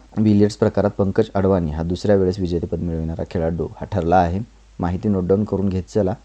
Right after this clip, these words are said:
त्या ठिकाणी वारंवार सांगायची गरज पडली नाही पाहिजे. काही काही मुद्दे या ठिकाणी लिहायचे राहतात, म्हणून त्या ठिकाणी आपणही ते लिहायचे राहू देऊ नये.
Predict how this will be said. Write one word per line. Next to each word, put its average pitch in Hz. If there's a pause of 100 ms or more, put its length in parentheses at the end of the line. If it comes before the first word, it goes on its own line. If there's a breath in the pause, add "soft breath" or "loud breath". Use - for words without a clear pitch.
त्या 82
ठिकाणी 98
वारंवार 95
सांगायची 95
गरज 101
पडली 95
नाही 85
पाहिजे. 90 (360 soft breath)
काही 104
काही 113
मुद्दे 107
या 104
ठिकाणी 104
लिहायचे 98
राहतात, 110 (500 soft breath)
म्हणून 104
त्या 104
ठिकाणी 104
आपणही 107
ते 110
लिहायचे 92
राहू 95
देऊ 101
नये. 87